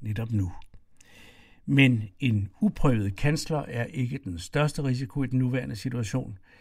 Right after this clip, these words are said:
Dertil ligger den tyske sikkerhedspolitik i tilpas faste rammer,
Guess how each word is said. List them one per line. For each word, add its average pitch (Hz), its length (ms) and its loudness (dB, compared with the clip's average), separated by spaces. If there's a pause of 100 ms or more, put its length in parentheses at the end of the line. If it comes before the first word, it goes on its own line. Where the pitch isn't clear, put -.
(420)
Dertil 147 340 0
ligger 123 240 2
den 139 200 -2
tyske - 320 -4
sikkerhedspolitik 107 880 -4
i - 80 -10
tilpas - 640 -4
faste 98 460 -6
rammer, 123 380 4